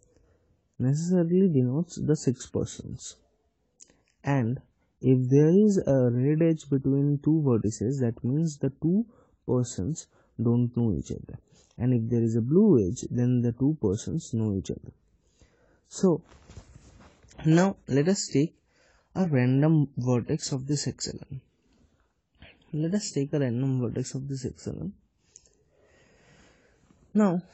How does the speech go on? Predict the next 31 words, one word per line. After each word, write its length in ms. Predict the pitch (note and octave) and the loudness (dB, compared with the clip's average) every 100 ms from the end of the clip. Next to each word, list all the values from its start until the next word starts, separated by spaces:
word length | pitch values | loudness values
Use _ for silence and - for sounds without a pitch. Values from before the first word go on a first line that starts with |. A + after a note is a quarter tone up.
| - - - - - _ _ _ _ _ _ _ _ _ _ _ _ - | -20 -20 -20 -20 -20 _ _ _ _ _ _ _ _ _ _ _ _ -4
from 260 | F3+ G3 - | 0 0 2
any 320 | C#3+ G#3 A#3 | 2 4 4
random 460 | G3 F#3 F#3+ F#3 | 4 2 2 0
vertex, 440 | C#3 A#2+ - D3+ D3+ | 0 0 -2 -6 -4
there 100 | E3 | -6
should 420 | - - F#3+ E3+ | -4 0 0 2
be 100 | G3+ | 0
five 380 | G3+ F3 F3 F3+ | 0 -2 0 0
edges 360 | F3 F#3 A3 G3 | 0 0 -2 0
because 380 | F3 F3+ F3+ | -2 -2 -2
we 120 | E3+ F3 | 0 0
have 180 | F3 D3+ | -2 -2
joined 340 | C#3 D3 E3 | -2 0 0
all 220 | D#3 E3 F3 | 0 0 0
the 100 | E3+ | 0
vertices 600 | D3+ C#3+ E3 F#3 F3 F3 | 0 -2 -2 -4 -4 -4
with 120 | E3 | -2
all 200 | D3+ D3+ | -2 0
the 120 | E3 | -2
other 260 | D#3+ D#3+ E3 | -2 -2 -2
vertices 440 | D#3+ D#3 E3+ E3+ | -2 -4 -4 -4
of 160 | E3 D#3+ | -4 -4
that 120 | E3 | -4
hexagon. 540 | E3 D#3 - E3+ A3+ A3+ | -4 -6 -10 -8 -8 -10
So 160 | - | -8
that 240 | D#3 D#3 - | -6 -4 -4
means 340 | E3+ E3+ - _ _ _ _ _ _ | -4 -4 -8 _ _ _ _ _ _
taking 400 | D3 D3+ - F3 | -2 -2 0 2
any 220 | D#3+ F#3 F3+ | 2 2 0
random 500 | F3 F3 F3 F3 D#3 | 0 0 0 0 2
verti-, 360 | C#3+ B2+ B2 | 0 0 -4